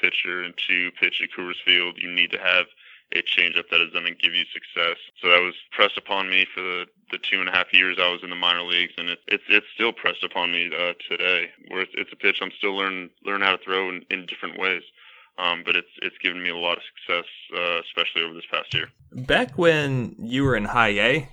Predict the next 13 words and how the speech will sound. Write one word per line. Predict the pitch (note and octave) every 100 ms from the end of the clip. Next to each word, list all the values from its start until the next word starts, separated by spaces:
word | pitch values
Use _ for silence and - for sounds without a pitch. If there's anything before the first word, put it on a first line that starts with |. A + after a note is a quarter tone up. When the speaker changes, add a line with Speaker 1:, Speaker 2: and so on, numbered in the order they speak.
| -
Speaker 2:
you | A#2+
pitched | C3+ C3+ A2
in | G2+
Modesto. | G#2 F#3 G#3 F#3 F3
Modesto | D#3 A2+ - G2+
is | G2+ G#2
basically | E2 - G2 F2
a | E2+ - -
C-level | - G#2+ F#2 F2+ F2
town, | - A2+ C#3+
even | B2 A2+ F#2+
in | F2+
a | E2+